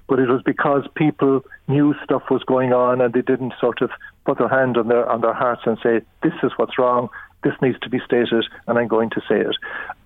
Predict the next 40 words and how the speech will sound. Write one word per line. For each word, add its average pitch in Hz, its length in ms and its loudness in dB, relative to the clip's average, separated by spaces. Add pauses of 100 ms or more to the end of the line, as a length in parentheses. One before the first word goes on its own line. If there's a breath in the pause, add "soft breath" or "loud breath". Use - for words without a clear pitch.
(120)
Obviously, 135 760 0
kind 110 320 -4
of, 113 60 -6 (100)
Tony 139 280 2
is 135 120 2 (100)
very 180 280 2
much 120 240 -2 (100)
in, 131 140 -8 (420)
still 175 220 2
inside 127 500 0
the 113 80 -4
institution, 113 720 -6 (280 loud breath)
and 135 120 2
he's 143 120 2
still 180 220 0
working 139 380 0
for 123 100 -2
change 131 500 -2
through 160 140 2
the 139 100 0
Association 120 600 -2
of 117 80 -4
Catholic 113 400 -2
Priests. 107 300 -2 (380 loud breath)
So 143 80 0
he's 123 180 2
not 175 200 0
in 151 140 2
any 127 260 2
sense 123 220 0
kind 117 280 -2
of 110 140 0 (420 loud breath)
a, 131 220 0 (100)
a 135 60 0
person 131 520 -2
who, 123 440 0 (420 loud breath)
uh, 120 300 2
in 131 100 0
a 123 120 0
sense, 131 260 0